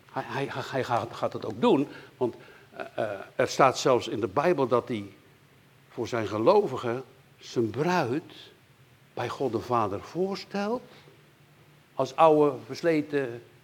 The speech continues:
goddeloze mensen, nee. Als zonder vlek of rimpel, dat werd mee bedoeld zonderloos. Heilig, schoon. Door het geloof in het bloed van Jezus. Wat dacht je?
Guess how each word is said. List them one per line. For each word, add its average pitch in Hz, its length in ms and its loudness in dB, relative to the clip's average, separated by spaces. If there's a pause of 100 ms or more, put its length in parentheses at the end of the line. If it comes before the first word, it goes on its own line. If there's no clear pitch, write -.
(340)
goddeloze 151 520 2
mensen, 196 380 0
nee. 175 320 2 (880)
Als - 260 -6
zonder 160 360 -4
vlek - 420 -8
of 135 200 -12
rimpel, 175 500 -8
dat 107 120 -8 (120)
werd 127 260 -12
mee 123 140 -6
bedoeld 123 320 -12 (140)
zonderloos. 117 1160 -10 (1000)
Heilig, 120 720 -12 (100)
schoon. 127 640 -12 (1080)
Door 90 100 -12
het 90 100 -14
geloof 139 360 -4
in 120 80 -8
het 101 120 -10
bloed 127 200 -12
van 117 120 -10
Jezus. - 460 -16 (800)
Wat - 160 -12
dacht - 260 -10
je? - 60 -20